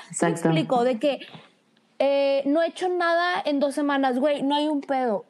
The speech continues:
Speaker 1: O sea,
Speaker 2: Güey,
Speaker 1: como que
Speaker 2: que al principio todo el mundo se ponía de que
Speaker 1: Súper
Speaker 2: ah,
Speaker 1: fit.
Speaker 2: sí, ajá, y hice siete cursos, armé veintisiete rompecabezas.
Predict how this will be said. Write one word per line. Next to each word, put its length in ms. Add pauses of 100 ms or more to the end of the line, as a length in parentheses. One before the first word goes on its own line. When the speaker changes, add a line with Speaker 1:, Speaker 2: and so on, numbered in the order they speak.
Speaker 1:
O 100
sea, 220
Speaker 2:
Güey, 200
Speaker 1:
como 120
que 240
Speaker 2:
que 80
al 140
principio 580
todo 120
el 60
mundo 200
se 100
ponía 540
de 200
que 760 (320)
Speaker 1:
Súper 340
Speaker 2:
ah, 100
Speaker 1:
fit. 220 (100)
Speaker 2:
sí, 240 (300)
ajá, 440
y 520 (240)
hice 640
siete 320
cursos, 640 (320)
armé 380
veintisiete 440
rompecabezas. 840